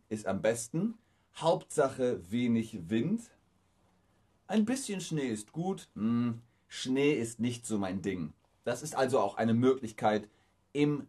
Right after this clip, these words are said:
Deutschen zu sagen, „Ich möchte das nicht so sehr, ist nicht so schön für mich.“ Wenn man sagt, „Möchtest du Kaffee?“ Ähm, ja, Kaffee ist nicht so mein Ding.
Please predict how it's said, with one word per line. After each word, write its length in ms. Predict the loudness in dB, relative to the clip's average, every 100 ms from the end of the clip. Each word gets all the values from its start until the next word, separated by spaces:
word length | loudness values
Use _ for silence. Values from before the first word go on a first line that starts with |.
| _
Deutschen 600 | -4 2 2 2 -2 -4
zu 140 | -2 0
sagen, 540 | 4 4 4 0 -2
„Ich 180 | -8 -6
möchte 420 | -2 -2 -2 -2
das 200 | 0 -2
nicht 240 | -4 -8 -8
so 120 | -8
sehr, 380 | -4 -2 0 0
ist 240 | -4 -8
nicht 220 | -10 -8
so 320 | -6 -4 -4 -8 _ _ _ _ _ _ _ _ -20
schön 380 | -2 4 4
für 180 | 4 2
mich.“ 380 | 0 -2 -4 -14 _ _
Wenn 100 | 0
man 180 | 4 4
sagt, 320 | 4 2 2
„Möchtest 300 | 4 4 2
du 60 | 2
Kaffee?“ 480 | 2 4 2 2 -4 _ _
Ähm, 500 | 2 4 4 0 -2 0
ja, 460 | 6 8 8 6 2
Kaffee 400 | -2 2 6 6
ist 160 | 4
nicht 220 | 0 -2
so 100 | 0
mein 220 | 2 2 0
Ding. 320 | -2 -2